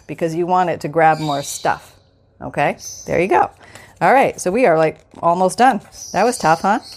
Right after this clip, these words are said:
Okay, so let's see how we anchor this all down because essentially we have a tube with a paper clip in it. Uh, but we need a little more secure than that.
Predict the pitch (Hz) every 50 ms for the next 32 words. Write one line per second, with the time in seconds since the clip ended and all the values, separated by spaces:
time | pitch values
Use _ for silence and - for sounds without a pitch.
0 | - - - - - - - 180 180 - - - 156 - 165 160 160 160 160 156
1 | 151 151 165 165 160 - - - - - - - _ _ _ - - - 220 214
2 | 208 196 180 175 - - 185 196 202 - 185 170 160 175 170 - - 175 170 165
3 | 160 165 190 196 190 165 156 156 - - 165 156 156 - 160 - 214 - - -
4 | 170 156 151 160 175 - _ _ _ _ _ _ _ _ - 160 165 165 165 160
5 | 147 143 139 - - 214 175 165 170 - - - - 147 - - - 220 208 190
6 | - - - - - - - - - - 139 131 - - - - - - - -
7 | - - - - - - 156 156 156 151 151 156 156 143 190 208 208 208 190 160
8 | 147 135 170 208 254 269 254 214 190 165 160 160 - 160 151 - - 170 156 143
9 | 131 135 139 156 175 170 143 131 113 - -